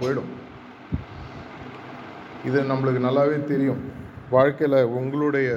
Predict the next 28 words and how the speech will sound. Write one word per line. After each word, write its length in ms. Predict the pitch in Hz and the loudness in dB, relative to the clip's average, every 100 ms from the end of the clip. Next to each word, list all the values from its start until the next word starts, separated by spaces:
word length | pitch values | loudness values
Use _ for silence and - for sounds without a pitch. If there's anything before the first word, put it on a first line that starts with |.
| 101 117 | -2 -4
தினசரி 440 | 139 156 165 151 | -2 -2 -2 0
வாழ்க்கையில 500 | 131 127 127 131 120 | 2 2 0 -2 -2
கூட 140 | 135 | 0
பார்த்தீங்கன்னா, 540 | 123 120 120 117 117 98 110 - - - - - - - - - - - - - - - 120 | 0 0 0 0 -2 -4 -6 -10 -14 -16 -16 -18 -18 -18 -18 -16 -16 -16 -12 -10 -10 -8 0
ஒரே 260 | 135 165 | 4 6
ஒரு 140 | 170 151 | 6 4
நாள் 180 | 147 151 | 2 4
ஒரு 220 | 143 135 | 4 4
விஷயத்தை 420 | 127 127 151 139 | 2 0 0 0
செஞ்சுட்டு 420 | - 127 127 131 | 0 -2 -2 0
அதோட 320 | 135 127 127 | 2 2 2
விட்டுட்டீங்கன்னா, 560 | 127 123 135 127 123 139 | 2 2 0 0 0 -2
அதோட 560 | 123 123 127 117 101 95 - - - - - - - - | 0 2 2 2 2 -2 -6 -12 -16 -18 -18 -18 -14 -2
திரும்பி 240 | 160 170 | 2 4
அதை 180 | 156 127 | 4 4
செய்யும்போது 480 | 143 147 147 143 151 | 2 0 4 4 4
நம்ம 200 | 131 120 | 0 -2
கையில 340 | 131 143 156 | 0 0 2
அது 180 | 131 110 | 2 0
சரியாக 400 | 113 120 123 123 | -4 0 2 2
வராது. 320 | 104 113 104 - - - - - - - - - - - - - - - - - - - - - - - - | 0 0 -2 -6 -14 -16 -14 -16 -14 -16 -14 -18 -16 -16 -14 -14 -14 -12 -12 -8 -8 -8 -14 -14 -14 -14 -10
இப்ப 120 | 120 | -2
நல்லா 280 | 117 143 156 | 2 4 4
கிரிக்கெட் 460 | - 156 151 165 | 4 0 2 2
விளையாடுறவங்கலாம் 640 | 147 135 131 131 131 139 131 | 2 4 2 2 0 0 0
பார்த்தீங்கன்னா 380 | 120 123 123 139 | 0 0 0 0
ஒண்ணு 240 | 120 107 | -2 -4
சொல்லுவாங்க, 480 | - 120 127 120 | -4 0 0 0